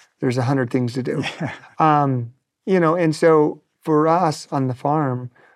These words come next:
Speaker 1: we, you know, we set s-, the Sabbath day aside
Speaker 2: Mm-hmm.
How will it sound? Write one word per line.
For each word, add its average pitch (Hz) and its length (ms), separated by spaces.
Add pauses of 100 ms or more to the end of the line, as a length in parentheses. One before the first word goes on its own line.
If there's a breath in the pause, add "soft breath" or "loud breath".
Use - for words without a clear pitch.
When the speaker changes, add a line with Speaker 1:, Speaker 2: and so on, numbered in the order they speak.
(160 soft breath)
Speaker 1:
we, 151 560 (640)
you 151 100
know, 131 120
we 165 360
set 165 480
s-, - 300 (140)
the 135 80
Sabbath 135 420
day 131 200
aside 127 640
Speaker 2:
Mm-hmm. 110 260